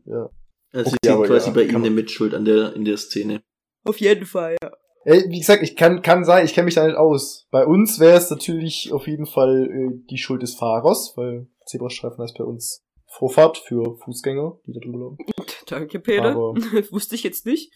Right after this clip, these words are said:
Speaker 3: Deswegen rollen
Speaker 1: Wie
Speaker 3: die
Speaker 1: gesagt,
Speaker 3: Leute
Speaker 1: deswegen
Speaker 3: immer so, wenn ich Auto fahre.
Speaker 1: Deswegen meine Frage, ob das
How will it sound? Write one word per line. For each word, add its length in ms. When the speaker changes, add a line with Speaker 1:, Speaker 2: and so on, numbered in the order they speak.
Speaker 3:
Deswegen 480
rollen 220
Speaker 1:
Wie 20
Speaker 3:
die 80
Speaker 1:
gesagt, 140
Speaker 3:
Leute 80
Speaker 1:
deswegen 160
Speaker 3:
immer 80
so, 140
wenn 120
ich 120
Auto 180
fahre. 340
Speaker 1:
Deswegen 420
meine 160
Frage, 760
ob 200
das 360